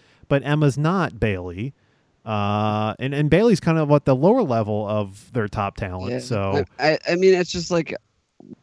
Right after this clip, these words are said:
Speaker 2: they've already had the Bayley match. I don't think they wanted to give Sasha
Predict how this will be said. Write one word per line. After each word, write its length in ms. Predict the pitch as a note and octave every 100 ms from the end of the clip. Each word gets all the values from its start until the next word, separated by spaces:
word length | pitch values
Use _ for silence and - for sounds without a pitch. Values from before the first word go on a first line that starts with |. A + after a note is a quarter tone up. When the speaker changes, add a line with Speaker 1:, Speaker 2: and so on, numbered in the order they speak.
| -
Speaker 2:
they've 260 | - D3 D3
already 260 | F3 F3 D#3+
had 200 | D#3 C#3+
the 80 |
Bayley 320 | D3 B2+ C3+ B2+
match. 400 | B2+ B2+ A#2+ -
I 80 | -
don't 100 | C#3
think 140 | D3 B2+
they 80 |
wanted 240 | C#3 C#3 B2+
to 80 | B2
give 320 | C3 C3 B2+
Sasha 680 | C#3+ C#3 C3+ C3+ B2+ B2+